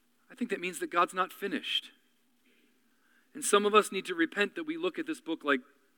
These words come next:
nothing more than history. And it's not just history. It's the foundation of our faith for sure. It is historical, yes. And in some senses, it's prescriptive.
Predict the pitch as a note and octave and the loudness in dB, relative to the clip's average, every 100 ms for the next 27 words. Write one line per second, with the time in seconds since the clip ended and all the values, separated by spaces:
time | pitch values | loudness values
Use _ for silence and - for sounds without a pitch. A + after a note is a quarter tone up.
0 | _ _ _ D3 D#3 D#3+ D3 C#3+ C3+ B2+ | _ _ _ -10 -8 -6 -4 -4 -4 -6
1 | C3 - D#2 _ _ _ _ _ _ _ | -10 -14 -18 _ _ _ _ _ _ _
2 | _ _ _ _ _ _ _ _ _ _ | _ _ _ _ _ _ _ _ _ _
3 | _ _ _ _ - C3+ - D#3 D#3+ C3+ | _ _ _ _ -10 -8 -6 -6 -6 -4
4 | C#3+ - C3+ - - G2+ - _ _ _ | -6 -6 -10 -10 -12 -16 -18 _ _ _
5 | _ _ _ _ _ - - C#3+ C#3+ C3+ | _ _ _ _ _ -8 -6 -4 4 4
6 | B2 C#3 - C3 G#2+ G#2 - C#3+ C#3 - | 8 6 4 0 -2 -6 -4 -2 -2 -6
7 | G#2 - D#3+ C3+ G2 - - - C3 C3+ | -14 -8 -4 -2 -4 -8 -20 -10 -2 0
8 | B2 A#2 - - - D3 F3+ B2 - F#2+ | 0 -4 -8 -10 0 4 6 4 0 -14
9 | - _ _ G#2 B2 C3+ - - - - | -16 _ _ 0 6 6 4 -6 -10 -20
10 | - A#2+ B2+ B2 E3 D#3+ C#3 C#3 B2 A#2+ | -12 0 2 4 4 2 2 0 0 -4
11 | B2+ B2 - - C3+ B2 - - C3+ B2 | -8 -10 -14 -6 0 0 -2 -4 -4 -4
12 | - F#2 - | -8 -16 -16